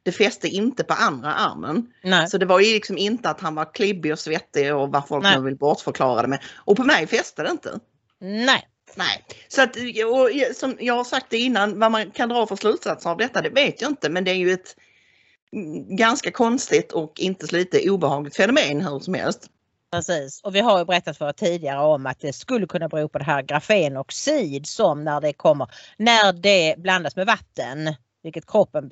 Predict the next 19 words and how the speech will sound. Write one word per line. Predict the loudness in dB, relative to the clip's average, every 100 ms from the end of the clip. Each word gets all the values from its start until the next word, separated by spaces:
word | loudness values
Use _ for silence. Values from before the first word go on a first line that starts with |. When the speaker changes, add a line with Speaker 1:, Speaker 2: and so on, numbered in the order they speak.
| -10
Speaker 2:
till | -8
nittio | -8 -10
procent | -10 -6 -6 -8
består | 2 4 4 0
av, | -4 -6
så | -4 -4 -4 -8 _
blir | -10 -8 -6
saker | -2 -2 -2 -4 -6 _ _
magnetiska. | -6 -6 -8 -14 -18 -18 -18 _ -20 -20 -16
Speaker 1:
Mm. | -8 -4 -4 -4 -8 _
Speaker 2:
Vi | -4 -4
kommer | 0 0
säkert | -2 0 2 2 0
och | -4
vanligen | 0 0 -2
komma | -2 -4
tillbaka | -6 0 4 4 2 -2
till | -4
detta | -2 -2 -2 -4